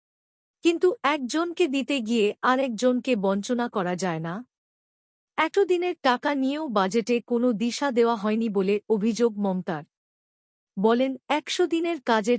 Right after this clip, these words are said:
টাকার কোনো হদিস নেই বাজেটে। বাংলাদেশ একটি স্বতন্ত্র দেশ। সেই দেশের প্রায় সমান ভোটার কিন্তু রয়েছে পশ্চিমবঙ্গে।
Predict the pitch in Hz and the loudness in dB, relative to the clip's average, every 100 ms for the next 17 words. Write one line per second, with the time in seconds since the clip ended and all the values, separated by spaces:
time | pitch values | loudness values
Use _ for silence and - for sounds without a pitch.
0 | - 220 208 240 226 226 226 180 220 240 | 0 -2 0 -2 0 0 0 2 2 2
1 | 262 - 226 247 208 175 170 160 160 - | -2 0 0 2 0 0 -2 -4 -6 -8
2 | _ _ _ _ _ _ _ _ 196 202 | _ _ _ _ _ _ _ _ 0 4
3 | 269 330 339 349 330 - 254 - 262 - | 4 2 0 0 -2 -2 -4 0 -2 0
4 | 247 285 285 262 254 185 165 - - - | -2 0 -4 -2 -2 0 -2 -4 -8 -10
5 | _ _ _ _ _ _ _ _ - 320 | _ _ _ _ _ _ _ _ -2 2
6 | 359 311 294 - 311 254 254 254 - 262 | 2 2 0 0 -4 2 2 2 0 0
7 | 285 330 262 208 247 277 285 254 233 226 | 0 -2 -2 0 2 2 -2 -2 -2 0
8 | 202 214 226 254 247 247 - 254 220 175 | 2 4 2 0 0 -2 -4 -2 -2 -4
9 | 165 | -6